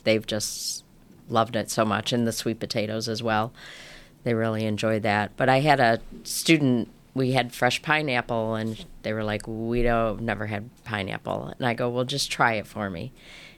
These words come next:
They went out and they took a bite, and they're like, "This is really sweet." And so that was kinda neat that, you know, second or third grader have never had pineapple.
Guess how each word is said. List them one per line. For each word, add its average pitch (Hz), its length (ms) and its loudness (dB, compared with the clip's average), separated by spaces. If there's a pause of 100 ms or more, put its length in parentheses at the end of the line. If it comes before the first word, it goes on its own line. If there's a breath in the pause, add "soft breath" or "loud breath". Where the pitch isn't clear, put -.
(140)
They 113 100 -2
went 110 200 0
out 107 320 -4
and 113 320 -8
they 120 160 -8 (600)
took - 160 -2
a 110 40 -6
bite, 104 440 -2
and 110 160 -2
they're 107 140 -4
like, 104 300 -8
"This - 180 -4
is 143 160 -2
really 127 220 0
sweet." 131 540 -2 (240)
And 113 240 -2
so 113 280 2
that 110 160 0
was 123 100 -4
kinda 120 240 2
neat 120 400 2
that, 104 240 2 (840 loud breath)
you 127 80 0
know, 104 180 0
second 113 360 0
or 107 40 -2
third 117 260 -2
grader 104 420 -4
have 104 140 -10
never 101 220 -4
had 101 180 -4
pineapple. 110 640 -4